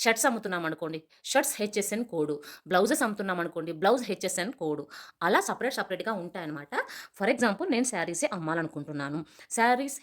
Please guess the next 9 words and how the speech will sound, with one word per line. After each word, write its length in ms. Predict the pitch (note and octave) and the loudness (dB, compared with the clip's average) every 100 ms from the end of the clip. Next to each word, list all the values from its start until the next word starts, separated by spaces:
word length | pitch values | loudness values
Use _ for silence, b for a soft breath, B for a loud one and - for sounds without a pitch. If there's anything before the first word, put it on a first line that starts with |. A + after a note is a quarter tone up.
| - | -12
హెచ్ఎస్ఎన్ 420 | F#3+ F#3+ G3+ F#3 | -10 -8 -8 -6
కోడ్ 180 | F3 E3+ C4 B B B B | -4 -4 -4 B B B B
నేను 140 | C4+ A#3+ | -4 -2
Google-లో 300 | F#3 F3 A3 A3 | -2 0 2 2
టైప్ 140 | E3 - | -2 -2
చేస్తే, 220 | E3 - F4+ C5+ _ _ _ _ _ _ _ _ _ b b b _ _ _ - | -4 0 0 0 _ _ _ _ _ _ _ _ _ b b b _ _ _ -4
చూడండి 360 | A#3+ F#3+ F#3 D4 | 2 2 4 4
నేను 120 | A3 | 2
Google-లో 260 | F3+ F#3 | 0 2